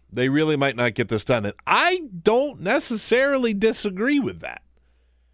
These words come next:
I mean, Democrats could screw up a two-car funeral. Republicans seem to be screwing up every move that they're making and can't get legislation done. And they're not doing a very good job of selling it yet. I'm gonna tell you that.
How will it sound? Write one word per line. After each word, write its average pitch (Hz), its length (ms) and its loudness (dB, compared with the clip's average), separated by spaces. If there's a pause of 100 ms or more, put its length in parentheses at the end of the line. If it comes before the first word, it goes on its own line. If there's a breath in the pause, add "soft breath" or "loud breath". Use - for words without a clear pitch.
(1160)
I 151 100 0
mean, 151 320 0 (140)
Democrats 208 600 2
could 143 140 -4
screw 190 360 2
up 165 140 0
a 160 60 -2
two-car 165 420 0
funeral. 180 520 0
Republicans 190 680 0
seem 202 200 0
to 180 60 0
be 151 140 0
screwing 156 460 0
up 139 140 0
every 143 280 0
move 135 280 0
that 120 120 -2
they're 107 140 -4
making 107 440 -2
and 92 140 -10
can't 117 220 -4
get 101 160 -8
legislation 95 720 -6
done. - 240 -20 (1400)
And 160 120 2
they're 202 80 4
not 262 240 2
doing 226 180 2
a 180 60 0
very 165 220 2
good 139 160 2
job 135 300 2
of 104 120 -6
selling 120 340 2
it 82 140 -12
yet. 80 340 -4
I'm 104 100 -8
gonna 117 140 -2
tell 113 180 -2
you 92 100 -4
that. 90 260 -10